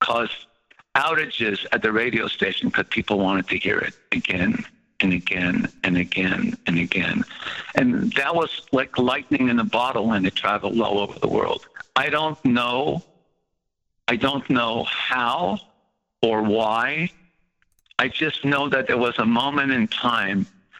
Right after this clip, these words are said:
where there was inspiration in the room, and then you turn around and say, "What the hell was that?"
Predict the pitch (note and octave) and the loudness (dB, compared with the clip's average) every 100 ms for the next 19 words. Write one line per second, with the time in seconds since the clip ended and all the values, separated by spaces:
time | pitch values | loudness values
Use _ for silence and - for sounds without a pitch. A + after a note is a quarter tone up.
0 | - A2+ A#2 G#2+ G#2+ G#2 G2+ - _ _ | -4 0 2 2 2 0 -2 -8 _ _
1 | _ _ _ _ _ _ _ _ _ _ | _ _ _ _ _ _ _ _ _ _
2 | - A#2+ A#2 A#2 - C#3 D3+ - D3+ C3 | -2 2 2 0 0 0 0 0 2 2
3 | C#3+ C#3 - C3 B2 A#2+ A2 G2 A#2 F#2+ | 2 -2 0 2 2 2 2 2 4 2
4 | E2+ - - - A#2 G#2+ B2+ C3 A#2+ - | 0 -8 -4 0 2 2 2 2 0 0
5 | C3 A#2+ A2 A#2 G#2+ G2+ - A2+ G#2 G#2 | 0 2 2 2 0 0 0 0 0 -2
6 | - _ _ _ _ _ _ _ - - | -10 _ _ _ _ _ _ _ -6 -6
7 | - - - - C3 C#3+ C#3+ B2+ - - | -6 -4 -4 -2 -2 -2 0 0 -2 -6
8 | - - C#4 - | -4 -4 -4 -4